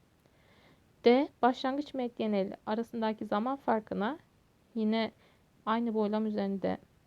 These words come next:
yer almadıkları için kesinlikle aynıdır diyemeyiz. E. Tarih değiştirme çizgisine olan uzaklıklarına da aynı boylam üzerinde yer almadıkları için kesinlikle aynıdır diyemeyiz.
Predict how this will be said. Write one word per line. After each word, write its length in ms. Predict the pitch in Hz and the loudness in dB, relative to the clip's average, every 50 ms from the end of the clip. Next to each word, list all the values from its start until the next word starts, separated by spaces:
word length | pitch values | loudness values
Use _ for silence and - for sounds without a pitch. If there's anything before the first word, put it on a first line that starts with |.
| _ _ _ _ _ - _ - | _ _ _ _ _ -20 _ -4
yer 160 | 220 208 202 | -4 -2 0
almadıkları 640 | 208 226 247 254 226 190 190 185 - - 190 190 196 | 0 0 0 -2 -2 -2 -2 -4 -4 -4 -4 -4 -4
için 340 | 190 - - - 254 294 - _ _ _ _ _ _ _ | -4 -8 -10 -12 -14 -14 -14 _ _ _ _ _ _ _
kesinlikle 500 | - 220 220 - - 220 220 - - 202 | -6 -6 -6 -4 -6 -8 -8 -6 -6 -4
aynıdır 380 | 196 196 190 190 196 - 254 247 - | -4 -2 -2 -4 -2 -4 -6 -8 -4
diyemeyiz. 560 | - 202 196 185 180 190 202 269 294 - - _ _ _ _ _ _ _ _ _ _ _ _ _ - | -4 -2 -2 -2 -2 -4 -6 -8 -8 -12 -20 _ _ _ _ _ _ _ _ _ _ _ _ _ -4
E. 240 | - 220 247 285 294 | 0 2 2 2 2
Tarih 440 | - - 262 233 240 262 262 - - | 2 2 4 4 4 4 2 0 0
değiştirme 460 | 220 226 233 - - 214 202 190 190 | 0 0 0 0 -4 -2 -2 -2 -2
çizgisine 440 | 202 - 214 202 196 208 - - 196 | -4 -4 -6 -4 -4 -6 -6 -2 -2
olan 280 | 202 202 220 226 220 | 0 0 0 -2 -4
uzaklıklarına 840 | 220 208 - 208 208 208 - 220 - - - 220 233 247 262 254 247 - | -6 -2 -2 -2 -4 -2 -6 -10 -10 -4 -2 -2 -2 -2 -4 -6 -4 -4
da 180 | 180 226 277 - _ _ _ _ _ _ _ _ _ _ _ _ _ _ _ _ - | -4 -4 -4 -10 _ _ _ _ _ _ _ _ _ _ _ _ _ _ _ _ -2
aynı 260 | 233 254 262 247 220 | 0 0 2 2 2
boylam 340 | 220 196 175 170 180 170 180 | 2 4 4 4 2 0 0
üzerinde 320 | 190 202 196 190 180 185 | 0 0 0 0 0 0
yer 180 | 180 180 175 190 | -2 -2 -2 -2
almadıkları 640 | 214 247 269 277 262 240 240 - - 202 190 190 | -2 -4 -2 -4 -4 -6 -6 -6 -4 -2 -2 -2
için 340 | 190 185 - - 254 277 277 - _ _ _ _ _ _ _ _ _ _ _ _ _ _ _ _ _ _ _ - | -4 -6 -8 -10 -12 -12 -12 -16 _ _ _ _ _ _ _ _ _ _ _ _ _ _ _ _ _ _ _ -10
kesinlikle 480 | - 226 214 - 202 208 208 - - | -8 -8 -8 -6 -8 -8 -6 -6 -4
aynıdır 440 | 196 190 185 185 185 202 220 226 - | -4 -2 -2 -2 -2 -2 -2 -4 -2
diyemeyiz. 600 | - 185 190 180 175 185 226 269 - - - - | -2 -2 0 0 0 -2 -2 -4 -8 -14 -20 -20